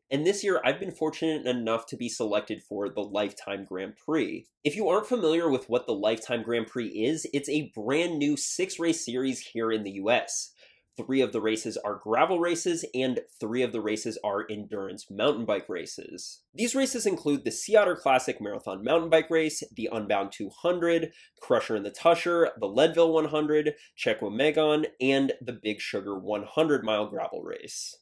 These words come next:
As you may have noticed, these races are all pretty different. I think that's the point, and they may require slightly different preparation. However, they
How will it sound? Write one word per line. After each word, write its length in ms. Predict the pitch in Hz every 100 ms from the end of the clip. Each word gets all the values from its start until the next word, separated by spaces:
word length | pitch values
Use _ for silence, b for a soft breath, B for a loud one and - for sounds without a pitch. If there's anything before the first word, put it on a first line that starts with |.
| _
As 140 | 160 196
you 80 |
may 100 | 208
have 160 | 254 226
noticed, 460 | 170 165 160 139 123
these 260 | 202 247
races 380 | 175 170 165 135
are 160 | 139 -
all 260 | 117 120
pretty 340 | - 120 110 104
different. 480 | 139 147 101 78 - _
I 40 | 120
think 240 | - 135
that's 220 | 131 113
the 80 | -
point, 440 | 104 - 127 95 -
and 100 | 120
they 120 | 139
may 180 | 165 202
require 460 | 202 - - 127 127
slightly 640 | - - 123 123 139 123
different 400 | 110 113 120 101
preparation. 840 | - 101 107 107 143 139 117 107 104 B B
However, 400 | - 180 196 185
they 220 | 143 165